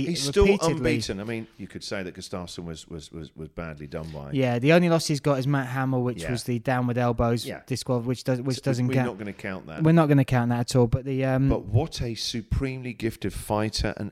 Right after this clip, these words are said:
Speaker 1: athlete.
Speaker 2: Oh, what,
Speaker 1: The
Speaker 2: what a
Speaker 1: best
Speaker 2: stock he
Speaker 1: I've
Speaker 2: comes
Speaker 1: seen
Speaker 2: from.
Speaker 1: in
Speaker 2: What
Speaker 1: just, just in terms of just u-,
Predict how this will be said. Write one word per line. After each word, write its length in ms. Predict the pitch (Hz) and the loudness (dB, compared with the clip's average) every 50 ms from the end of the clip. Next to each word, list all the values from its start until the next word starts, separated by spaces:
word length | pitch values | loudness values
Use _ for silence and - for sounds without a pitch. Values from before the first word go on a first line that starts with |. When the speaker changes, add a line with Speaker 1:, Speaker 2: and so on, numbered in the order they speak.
| - - | -8 -6
Speaker 1:
athlete. 580 | 92 92 92 - - - 90 85 80 78 - _ _ - | -6 -6 -8 -10 -10 -4 -2 -2 -2 -2 -4 _ _ -4
Speaker 2:
Oh, 160 | 143 117 95 - - _ - | -2 -2 -2 -4 -10 _ 2
what, 160 | 170 196 190 | 4 6 6
Speaker 1:
The 60 | 208 | 8
Speaker 2:
what 180 | 233 233 254 - | 6 6 6 6
a 40 | 151 | 6
Speaker 1:
best 120 | 156 151 | 4 6
Speaker 2:
stock 160 | - 220 240 | 8 8 8
he 60 | - 127 | 8 8
Speaker 1:
I've 200 | 127 123 107 - | 8 8 6 6
Speaker 2:
comes 120 | - 175 | 6 6
Speaker 1:
seen 240 | 143 117 104 90 87 | 6 6 6 4 2
Speaker 2:
from. 220 | 87 117 107 110 120 | 0 -2 -4 -2 2
Speaker 1:
in 60 | 170 | 2
Speaker 2:
What 100 | 220 208 | 2 4
Speaker 1:
just, 300 | - 131 - - - - - _ - 110 107 | 4 2 0 0 -4 -12 -18 _ -10 -10 -8
just 300 | - - 135 127 - - | -4 -2 -2 -2 0 -2
in 100 | 113 107 | -4 -4
terms 360 | 95 - 117 110 104 98 92 101 | -2 -2 -2 -2 -4 -4 -6 -8
of 120 | 95 85 - _ _ - - _ _ _ - - | -8 -8 -10 _ _ -20 -20 _ _ _ -12 -6
just 240 | - 156 - - - - | -4 -2 -2 -4 -6 -8
u-, 80 | 110 | -10